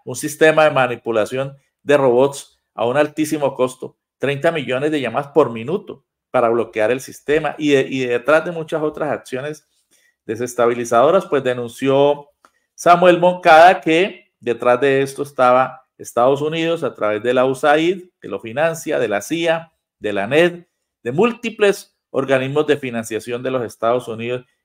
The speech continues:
Hizo un minucioso estudio muy destacado que vale la pena buscar en internet para leerlo. Incluso se anunció por parte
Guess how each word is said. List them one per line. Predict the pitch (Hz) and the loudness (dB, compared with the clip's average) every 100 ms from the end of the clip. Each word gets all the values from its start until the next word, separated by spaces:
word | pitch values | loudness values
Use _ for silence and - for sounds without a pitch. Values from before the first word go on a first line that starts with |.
| - | -12
Hizo | 131 160 | -6 -4
un | |
minucioso | 160 156 135 151 160 160 | -4 -4 -2 2 2 0
estudio | 151 151 147 139 | -4 -2 -2 -2
muy | 143 | -4
destacado | 139 139 135 135 123 127 135 _ _ _ _ _ | -6 -4 -6 0 0 0 -4 _ _ _ _ _
que | - | 2
vale | 120 120 | 6 6
la | 131 113 | 4 2
pena | 117 113 117 120 - 107 | 0 0 0 -2 -4 -10
buscar | 107 - - 110 107 | -12 -8 -2 0 0
en | - 127 | -4 -8
internet | 123 135 123 123 - | -6 -4 -4 -6 -4
para | 113 104 | -2 -2
leerlo. | 98 101 110 123 135 _ _ | -4 -6 -6 -8 -8 _ _
Incluso | 117 - 127 147 147 - _ | -12 -4 0 2 0 -4 _
se | - 135 | 0 2
anunció | 123 113 - 175 170 | 2 -2 2 4 4
por | 113 - | 0 4
parte | 120 123 - 151 - - | 4 4 2 0 0 -10